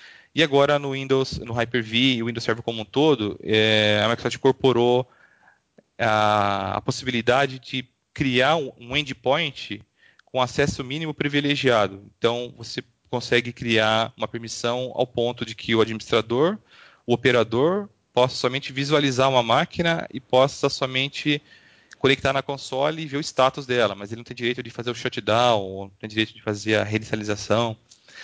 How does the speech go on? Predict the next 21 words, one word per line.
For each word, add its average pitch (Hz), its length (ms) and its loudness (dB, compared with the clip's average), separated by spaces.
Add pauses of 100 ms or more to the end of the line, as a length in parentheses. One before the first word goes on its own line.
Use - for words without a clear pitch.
(680)
Ah, 113 800 4
tem 151 100 2
um 165 140 -4
outro, 180 300 0
uma 131 160 -4
outra, 117 460 0 (380)
ah, 98 380 -4 (640)
é 147 60 0
uma 175 120 0
combinação 160 400 0
de 147 60 -8
tecnologia 139 500 0
e 151 40 -4
de 131 80 -10
processo 123 460 -2
também 120 220 -8
chamado, 123 840 -2 (580)
é, 101 720 2 (180)
P 139 100 4
W 131 420 0
A, 104 200 2